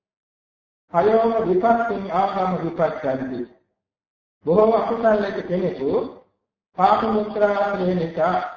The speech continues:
අසත් ධර්මයේ ශ්‍රවණය කිරීම නිසා, විසලු ගැනීම නිසා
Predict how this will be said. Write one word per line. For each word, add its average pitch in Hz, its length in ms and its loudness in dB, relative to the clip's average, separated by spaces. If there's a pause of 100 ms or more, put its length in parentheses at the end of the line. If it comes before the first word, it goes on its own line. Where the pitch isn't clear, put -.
(280)
අසත් 143 140 -8 (120)
ධර්මයේ 208 500 0
ශ්‍රවණය 190 500 -2
කිරීම 185 420 -2
නිසා, 165 420 -6 (640)
විසලු 214 440 0
ගැනීම 196 480 -2
නිසා 180 420 -2